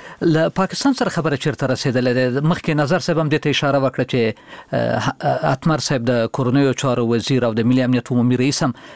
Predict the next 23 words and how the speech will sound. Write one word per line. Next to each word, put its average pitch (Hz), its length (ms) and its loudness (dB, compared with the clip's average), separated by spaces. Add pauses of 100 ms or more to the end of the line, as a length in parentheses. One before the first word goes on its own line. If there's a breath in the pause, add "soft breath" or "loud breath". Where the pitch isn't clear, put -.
اسلام 135 280 2
آباد 131 200 2
ته - 140 -2
ولاړل. 120 360 0
آه، - 540 -6
له 156 120 4
پاکستان 165 360 -2
سره 196 140 -2
خبرې 180 360 0
چیرته 139 280 -2
رسېدلې 117 460 0
دي؟ 113 120 2
یعنې، 117 240 2 (380 loud breath)
آه، - 340 -2
کوم 147 360 2
ګام 196 160 2
مخته - 260 -2
شوي 208 240 2
یاستئ 214 300 0
که 160 140 -2
نه 160 100 2
لا 151 160 2
هم 147 320 -2